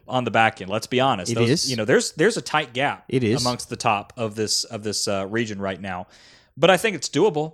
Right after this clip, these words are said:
Speaker 1: So I think this game between two one and oh teams, I think Sequoia is a little bit more battle-tested, given the strength of schedule, given who they faced, uh, two weeks ago, I should say, in Etowah.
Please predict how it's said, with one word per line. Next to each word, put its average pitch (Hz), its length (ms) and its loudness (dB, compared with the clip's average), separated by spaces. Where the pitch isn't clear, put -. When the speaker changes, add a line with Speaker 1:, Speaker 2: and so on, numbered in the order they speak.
Speaker 1:
So - 180 0
I 143 100 6
think 185 260 -2
this 165 180 0
game 147 240 -2
between 131 300 -6
two 139 160 -2
one 120 220 0
and 123 100 0
oh 123 80 2
teams, 165 420 -2
I 131 80 0
think - 220 -6
Sequoia 123 320 2
is 117 80 0
a 117 40 -2
little 113 120 0
bit 113 140 -2
more 107 160 -2
battle-tested, 135 920 -2
given 104 220 -4
the 98 60 -6
strength 110 320 -4
of 101 60 -2
schedule, 131 500 0
given 123 220 0
who 123 100 -2
they 117 140 0
faced, 117 340 -4
uh, 104 420 0
two 165 200 0
weeks 160 220 0
ago, 131 200 2
I 127 60 4
should 127 200 -2
say, 117 160 2
in 98 80 -2
Etowah. 135 520 2